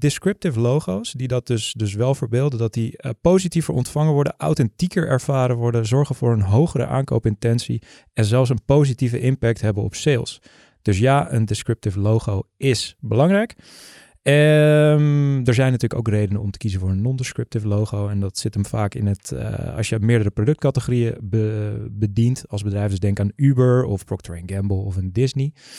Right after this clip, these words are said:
Ehm, of als je iets verkoopt wat een negatieve connotatie heeft. Eh, bijvoorbeeld palmolie, gewone olie, eh, nou ja, begrafenissen, dat soort zaken.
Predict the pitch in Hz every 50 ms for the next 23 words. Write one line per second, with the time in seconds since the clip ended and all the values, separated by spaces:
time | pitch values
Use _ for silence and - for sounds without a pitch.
0 | - - - - - - _ _ _ - 123 127 127 127 127 127 127 123 120 127
1 | - - 151 156 143 - - 131 - - 127 - - - 120 - 123 123 120 -
2 | - 117 - - 131 117 113 117 117 - - 117 104 107 101 - 107 104 101 95
3 | - 107 107 107 - - 104 95 98 98 98 - - - - 104 101 101 101 101
4 | 98 98 98 123 - 101 104 104 - - 107 101 98 95 _ - 113 107 107 107
5 | 104 104 107 - - - 117 110 104 101 101 101 101 101 95 - 113 104 104 107
6 | 107 104 - - 104 104 101 98 101 98 98 95 98 98 - 98 98 98 98 98
7 | 95 90 101 - - - 60 73 101 104 101 92 98 95 95 104 - 110 107 110
8 | 107 - 110 104 107 101 - - 98 95 98 98 107 110 - - 107 - - 98
9 | 101 101 123 107